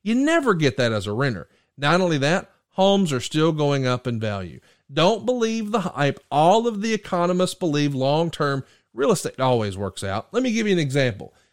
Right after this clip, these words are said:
Maybe way back when, in the housing collapse of two thousand eight, you bought in two thousand seven and maybe overpaid.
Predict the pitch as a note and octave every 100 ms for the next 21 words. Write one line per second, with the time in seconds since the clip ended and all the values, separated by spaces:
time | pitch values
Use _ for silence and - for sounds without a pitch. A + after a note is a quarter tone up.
0 | _ B2+ C#3 F#3 G#3+ C#3+ D3+ F#3 F#3 F#3+
1 | F#3+ D#3+ B2+ G2 F#2 F2+ C#3 D3+ D3+ D3
2 | D3+ D3 - A#2 E3 E3+ D#3 D3 B2+ B2+
3 | D#3+ F#3 _ _ _ D#3+ G3 F3+ F#3 D#3+
4 | - G3 - F3 E3+ D3 B2 F#3+ F#3 E3
5 | C#3+ D3+ F#3 F3 D3 E3+ F3 E3+ F#3 G3+
6 | A2 F2+